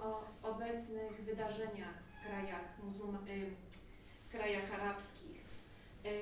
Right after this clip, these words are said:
y, które są wokół, y, bo myślę, że troszeczkę odcięliśmy się, według mnie to jednak bardzo du-,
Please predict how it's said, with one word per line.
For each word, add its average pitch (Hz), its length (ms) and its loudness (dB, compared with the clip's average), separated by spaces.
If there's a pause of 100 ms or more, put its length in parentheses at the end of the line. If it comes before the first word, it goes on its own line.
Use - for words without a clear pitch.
(160)
y, 208 40 2
które 226 220 6
są 220 240 2
wokół, 202 680 4
y, 208 160 2
bo 220 320 8
myślę, 233 260 2
że 233 100 2
troszeczkę 240 500 0 (140)
odcięliśmy 226 540 0
się, 214 140 4
według 208 320 2 (140)
mnie 233 260 4
to 214 40 2 (180)
jednak 214 300 4 (520)
bardzo 240 460 4
du-, 233 220 0